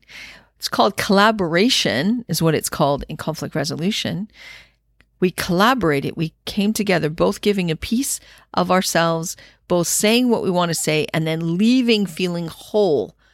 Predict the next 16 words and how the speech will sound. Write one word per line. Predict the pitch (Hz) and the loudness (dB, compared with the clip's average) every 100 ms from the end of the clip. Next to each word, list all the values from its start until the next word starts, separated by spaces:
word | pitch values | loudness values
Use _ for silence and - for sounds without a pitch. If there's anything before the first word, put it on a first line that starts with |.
| _ _ _ - | _ _ _ -4
right? | 165 226 - | 0 0 -2
Feeling | - 196 190 190 | 0 0 2 2
that | 170 - | 2 2
we | 175 170 | 0 0
took | - 202 196 | 0 -2 0
away, | 196 165 - | 2 2 2
I | 165 | 0
took | - - - | 0 -8 -6
away | 135 | -4
his | 180 247 - | -2 -2 -2
piece, | 247 233 | -6 -4
he | - 170 | -6 -8
took | 170 | -8
away | 151 147 | -6 -4
my | 170 214 233 | 0 2 0
piece, | - 220 220 | 0 -2 -2